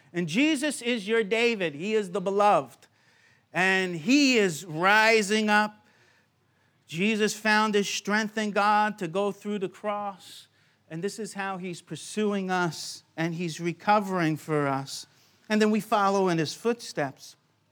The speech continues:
At the end it says, "And I will be refreshed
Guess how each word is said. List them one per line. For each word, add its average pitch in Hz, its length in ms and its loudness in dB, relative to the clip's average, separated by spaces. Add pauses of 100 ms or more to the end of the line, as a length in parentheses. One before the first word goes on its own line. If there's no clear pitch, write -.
(1200)
At 175 280 0
the 180 180 2
end 190 220 2
it 160 100 0
says, 160 560 2
"And 170 260 0
I 208 280 8
will 190 200 8
be 180 160 2
refreshed 165 1000 -2